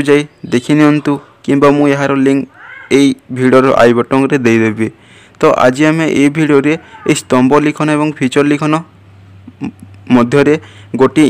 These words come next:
important long question ଏବଂ ତାର answer ଖୁବ୍ ସହଜ, ସରଳ ଏବଂ ଓଡ଼ିଆ ଭାଷାରେ ଆଲୋଚନା କରିବା। ତ ଚାଲନ୍ତୁ ଭିଡ଼ିଓଟି ବେଶୀ କିଛି ସମୟ ଡେରି ନ କରି start କରିବା। ତ ଆଜି ଆମେ ଆଲୋଚନା କରିବା ଫିଚରର ସଂଜ୍ଞା, ସ୍ୱରୂପ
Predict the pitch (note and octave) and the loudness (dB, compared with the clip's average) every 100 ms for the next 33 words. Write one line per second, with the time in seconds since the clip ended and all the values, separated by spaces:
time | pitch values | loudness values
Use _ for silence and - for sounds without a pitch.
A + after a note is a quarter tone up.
0 | B2+ B2 B2+ D3 D3 C3 B2+ C3 C3 - | 4 2 0 -2 0 0 0 -2 -2 -2
1 | D#3 - - B2 C3+ C#3 C#3 C3+ C3+ - | -2 -4 -6 -2 -2 0 2 2 0 0
2 | B2 A#2+ C#3+ C#3+ - - - - - - | 0 2 0 0 -4 -20 -20 -20 -20 -8
3 | - E3+ - C#3+ C#3 D#3 D#3+ D#3 C#3+ D3 | 0 0 0 -2 -2 0 -2 -2 -2 0
4 | D3 D3 D3 B2 C3 C#3+ C#3+ D3+ D3+ C#3+ | 0 0 0 0 0 0 -2 -4 -2 -2
5 | A#2+ A#2+ B2+ B2 A#2 A2 A2 G#2+ C3 B2+ | -2 -2 0 0 -2 -2 -2 -2 -2 0
6 | C3+ D3+ D#3+ D#3 C#3 C#3 C#3 A#2+ A#2 D3+ | 0 0 -4 -2 -2 -2 -4 -4 -2 -4
7 | D3+ D#3 - C3 B2+ C3 A#2+ A#2 C3 D#3 | -4 -6 -4 -2 0 2 0 0 0 0
8 | D#3+ C#3+ C#3 _ - - - A2+ A2 A2 | -2 -4 -8 _ -8 -8 -2 -2 0 -4
9 | G#2 G2+ E2+ - - _ _ _ _ _ | -4 -2 -2 -2 -10 _ _ _ _ _
10 | _ - D3 C3 C3 D#3 E3 D#3 C3 C3 | _ -6 -2 -2 -2 -6 -4 -2 -2 -4
11 | D3 D#3+ F3 F3+ D#3 C#3+ C#3 _ _ _ | -6 -6 -4 -6 -2 -4 -4 _ _ _
12 | - _ _ - - C#3+ F3 F3 F3+ - | -20 _ _ -8 -4 -4 -2 -2 -4 -6
13 | D3 C#3+ C#3 D3+ F3 _ _ - C3+ B2+ | -8 -8 -8 -8 -8 _ _ -6 -2 0
14 | D3 | -2